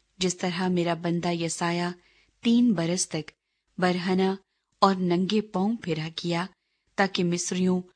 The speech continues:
اور کوشیوں کے بارے میں نشان اور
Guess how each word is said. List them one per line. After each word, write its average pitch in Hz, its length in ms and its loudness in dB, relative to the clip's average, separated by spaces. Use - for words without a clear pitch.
اور 202 160 4
کوشیوں 202 580 0
کے 170 120 -4
بارے 160 340 -2
میں 160 240 0
نشان 180 540 2
اور 175 240 0